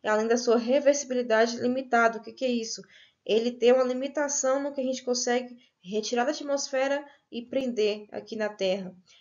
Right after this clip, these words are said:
Então, a gente tem essa dificuldade e ele atua diretamente ali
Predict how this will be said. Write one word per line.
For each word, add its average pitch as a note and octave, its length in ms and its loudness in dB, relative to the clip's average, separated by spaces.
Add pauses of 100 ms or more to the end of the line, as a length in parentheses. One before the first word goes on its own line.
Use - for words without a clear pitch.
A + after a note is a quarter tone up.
(120)
Então, G3+ 180 -6
a G#3+ 40 0
gente G#3+ 80 -12
tem A3+ 60 0
essa A#3 140 -2
dificuldade A#3 760 -2
e - 20 -2
ele B3 100 0
atua B3+ 280 -2
diretamente D#4 880 -2
ali B3 380 -4